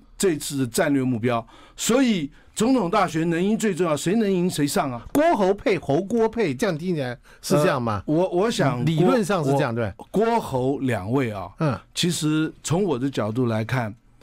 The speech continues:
Speaker 1: 要配不容易啊。
Speaker 2: 不容易啊。
Speaker 1: 要配不容易，对，因为两个都是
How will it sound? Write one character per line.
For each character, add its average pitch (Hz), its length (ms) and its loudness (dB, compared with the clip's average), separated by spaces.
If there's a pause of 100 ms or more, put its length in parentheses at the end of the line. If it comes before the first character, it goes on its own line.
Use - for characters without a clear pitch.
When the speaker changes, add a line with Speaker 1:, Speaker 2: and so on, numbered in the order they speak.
(120)
Speaker 1:
要 170 180 2
配 139 240 -2
不 127 200 -4
容 98 260 -4
易 104 160 -4 (180)
啊。 117 140 -4
Speaker 2:
不 131 60 4
容 117 180 0
易 113 80 0
啊。 92 160 -6 (200)
Speaker 1:
要 170 140 2
配 156 120 -2
不 143 160 -2
容 113 200 -2
易， 107 220 -2
对， 120 240 -2 (320)
因 185 180 2
为 170 300 0
两 117 260 -2
个 127 80 -2
都 156 160 0
是 135 540 0